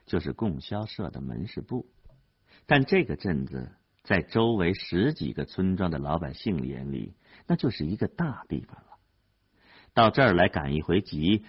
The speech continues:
那值得乡里的婆姨女子们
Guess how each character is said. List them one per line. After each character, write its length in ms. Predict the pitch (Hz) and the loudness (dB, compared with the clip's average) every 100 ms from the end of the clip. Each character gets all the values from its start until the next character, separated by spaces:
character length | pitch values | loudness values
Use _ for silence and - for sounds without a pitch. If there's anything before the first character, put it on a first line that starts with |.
| - | -6
那 120 | - | -2
值 220 | 113 104 117 | 0 0 0
得 80 | |
乡 420 | 101 - 160 165 131 | 0 0 0 2 0
里 100 | 69 | -2
的 80 | |
婆 340 | 80 - 87 143 | -4 -2 2 4
姨 140 | 139 | 4
女 340 | 85 73 57 55 | 2 0 -2 -2
子 140 | 90 | 0
们 240 | 95 71 | 2 2